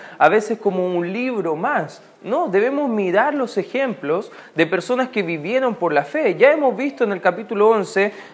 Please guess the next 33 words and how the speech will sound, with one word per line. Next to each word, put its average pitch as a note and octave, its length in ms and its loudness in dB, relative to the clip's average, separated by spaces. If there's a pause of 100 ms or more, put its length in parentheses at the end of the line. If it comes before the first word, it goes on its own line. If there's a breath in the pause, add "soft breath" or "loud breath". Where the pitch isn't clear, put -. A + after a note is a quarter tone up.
grandes A3 480 4
nombres, G3+ 500 2
como F3 280 0
por E3+ 140 0
ejemplo, F#3+ 460 0
si F#3+ 120 -4
volvemos F#3 480 0
al F3+ 120 -2
capítulo F#3 440 0
once, G3+ 460 2 (240 loud breath)
vemos F#3 320 4
en F3+ 100 2
el E3+ 100 2
versículo E3 560 2
cuatro F#3+ 580 6
a C3+ 140 10
Abel, D3+ 440 6 (240 loud breath)
vemos A3 320 6
en G3+ 100 2
el F#3 100 0
versículo F3 520 0
cinco G#3 560 -2
Enoc, E3+ 600 2
vemos G#3+ 360 0
en G3 100 2
el E3 120 -2
siete G3+ 420 2
Noé. D#3+ 560 0 (640)
En A#3+ 160 2
el G3+ 140 2
ocho G#3 400 6
para E3 220 6
adelante F3 640 4